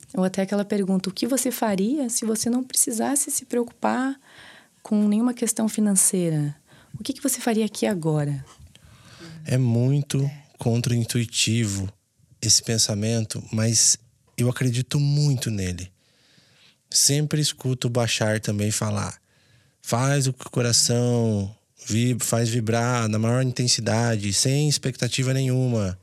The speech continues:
Speaker 2: sem expectativa." E vejo o resultado brotar daí. Mas parece muito contraintuitivo quando a gente pensa num senso comum da sociedade e pensar assim, "Poxa, meu, eu tenho que,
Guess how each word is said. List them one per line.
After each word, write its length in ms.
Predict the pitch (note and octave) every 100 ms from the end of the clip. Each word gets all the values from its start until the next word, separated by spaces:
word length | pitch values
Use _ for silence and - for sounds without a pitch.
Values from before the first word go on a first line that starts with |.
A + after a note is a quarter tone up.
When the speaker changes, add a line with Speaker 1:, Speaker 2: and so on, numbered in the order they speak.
| _ - - -
Speaker 2:
sem 540 | - - C3+ C#3 D3 -
expectativa." 1040 | - - A#2+ - A#2+ - - A#2+ G#2 G2+ G2+ - - -
E 80 | -
vejo 500 | A#2 A2+ C3+ C3+ C3+
o 40 | B2+
resultado 600 | A#2+ A#2 A2+ A#2 A#2 A2+
brotar 480 | A2 A2 - A#2 A#2+
daí. 420 | C3+ C#3+ A2+ G#2+ - - - - - - _
Mas 220 | A2 A#2+
parece 440 | - C#3+ D3 D#3+ -
muito 320 | D3+ E3 G3+
contraintuitivo 880 | - D#3+ D3+ C#3+ C3+ B2 - E3 D#3 A#2+
quando 160 | B2
a 40 | A#2+
gente 200 | A#2 -
pensa 340 | A#2+ A#2+ -
num 180 | A#2 A2+
senso 300 | - A#2 -
comum 500 | A2+ A2+ C#3 C#3+ A2+
da 120 | G2+
sociedade 840 | - G#2 - G2+ A#2+ C#3+ B2 G#2 - - - - - _
e 60 | -
pensar 300 | A2 G#2 A#2
assim, 280 | G#2 - G2+
"Poxa, 460 | - - - - -
meu, 140 | - - _ _ - _ _ - -
eu 100 | B2+
tenho 480 | - C3+ D#3 B2 F#2+
que, 580 | - A2+ A2+ A2 G2